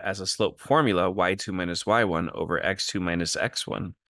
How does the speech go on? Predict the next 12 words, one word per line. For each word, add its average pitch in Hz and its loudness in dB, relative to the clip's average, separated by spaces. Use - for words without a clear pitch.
now 107 4
when 101 4
you 98 6
use 123 6
the 95 0
slope 123 2
formula 104 2
to 95 -6
get 110 -2
the - -8
slope 110 0
using 95 -2